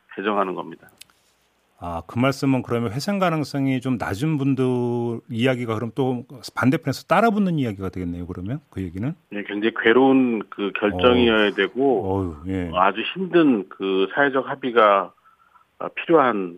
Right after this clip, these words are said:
Speaker 1: 그런 결정이어야 됩니다.
Speaker 2: 근데 저번에 저희가 며칠 전에 김부겸 총리하고 인터뷰를 했는데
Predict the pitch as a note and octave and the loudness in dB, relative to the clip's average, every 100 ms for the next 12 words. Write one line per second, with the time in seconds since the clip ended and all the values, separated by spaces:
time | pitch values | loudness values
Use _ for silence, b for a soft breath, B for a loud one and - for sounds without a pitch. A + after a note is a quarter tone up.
0 | - - G2+ F#2+ F2+ G2 F#2 G#2+ G2 F#2+ | -18 -6 -4 -4 -4 -6 -2 -2 -2 -2
1 | F2 D#2 D#2+ - E2 - G#3+ G#3+ - E3 | -4 -8 -14 -16 -20 -8 -2 0 2 0
2 | F#3 G#3 - F#3 F3 B2+ - F3 F#3+ E3+ | 0 0 0 0 0 -2 -4 -2 -2 -2
3 | - D3+ G#3+ A#3+ - G#3+ F#3+ E3 G#2 A2 | -2 0 2 0 2 0 2 2 0 0
4 | D3 E3 B2+ A2+ G2+ F2+ F2+ F2 G2 F2+ | 0 0 -2 -4 -4 -4 -4 -4 -4 -6